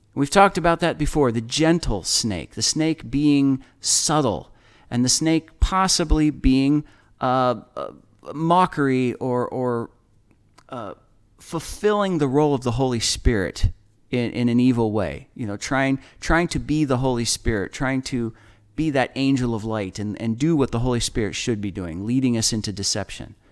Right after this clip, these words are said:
Another thing I came up with is, "Behold, as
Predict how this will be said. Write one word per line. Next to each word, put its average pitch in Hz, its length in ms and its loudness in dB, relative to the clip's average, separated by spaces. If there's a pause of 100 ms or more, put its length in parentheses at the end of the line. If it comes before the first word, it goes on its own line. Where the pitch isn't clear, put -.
(520)
Another 185 320 6
thing 165 200 0
I 143 80 2
came 139 240 2
up 135 160 2
with 131 200 -2
is, 120 200 0 (360)
"Behold, 143 800 4 (100)
as 120 160 -2